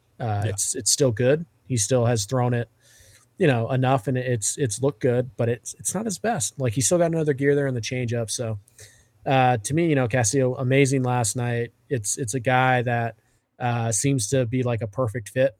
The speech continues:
Speaker 1: for your, for your clubhouse and for the culture and all that stuff too. Um,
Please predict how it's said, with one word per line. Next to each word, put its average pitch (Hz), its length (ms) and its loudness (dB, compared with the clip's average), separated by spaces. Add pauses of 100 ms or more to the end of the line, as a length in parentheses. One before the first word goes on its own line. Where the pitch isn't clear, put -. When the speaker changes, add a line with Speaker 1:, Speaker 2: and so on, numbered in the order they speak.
Speaker 1:
for - 160 -2
your, 120 360 0
for 127 120 -4
your 117 100 -2
clubhouse 127 560 2
and 117 80 -6
for 113 120 -8
the 110 80 -8
culture 131 360 -2
and 127 80 -6
all 123 100 -4
that 123 160 -4
stuff 113 200 -4
too. 131 280 -4 (560)
Um, 117 680 -4